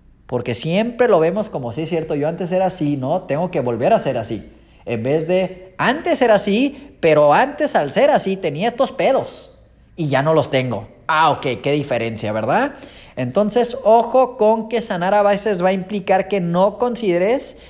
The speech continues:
ni tomes tan en cuenta los puntos de vista de otras personas. El cuarto punto, sanar te va a traer problemas con tu entorno porque también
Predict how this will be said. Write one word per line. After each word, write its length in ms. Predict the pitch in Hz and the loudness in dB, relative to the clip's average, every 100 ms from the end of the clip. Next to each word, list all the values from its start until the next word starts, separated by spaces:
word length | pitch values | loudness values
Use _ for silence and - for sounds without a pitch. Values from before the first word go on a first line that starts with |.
| - | -8
ni 120 | 151 | -4
tomes 320 | 135 156 190 | 0 0 0
tan 120 | 196 165 | -4 -4
en 120 | 139 | -2
cuenta 280 | 160 160 180 | -2 0 0
los 140 | 143 | 0
puntos 340 | - 160 160 | -2 -4 -2
de 100 | 151 | -2
vista 260 | 139 143 165 | 0 0 2
de 60 | 151 | 2
otras 220 | 147 156 | 0 -4
personas. 580 | 127 113 110 85 - - _ _ _ _ _ _ _ _ - _ - - - - | -6 -4 -6 -8 -16 -20 _ _ _ _ _ _ _ _ -20 _ -20 -20 -12 0
El 340 | 190 202 - | 4 2 2
cuarto 540 | 220 220 240 247 247 | 2 4 4 0 -2
punto, 880 | - 233 240 233 220 127 110 - - _ _ - - - | 0 0 0 0 0 0 -2 -10 -20 _ _ -20 -20 -12
sanar 600 | - 160 175 196 240 262 | -2 0 2 2 2 2
te 120 | 233 | 4
va 120 | 208 | 6
a 120 | 220 226 | 4 2
traer 500 | 233 214 220 226 - | 4 4 4 0 0
problemas 720 | 220 165 160 180 196 214 - | 2 4 2 -2 -2 -4 -4
con 440 | - 165 160 147 | 0 0 0 -2
tu 160 | 160 156 | 0 2
entorno 1040 | 147 143 131 165 190 220 226 269 427 - - _ _ - | 2 -2 -2 2 4 2 0 -2 -4 -10 -20 _ _ -4
porque 480 | 156 147 143 156 | 2 2 0 -4
también 800 | 131 143 135 143 196 254 247 - | -4 -2 -2 2 2 2 -2 -8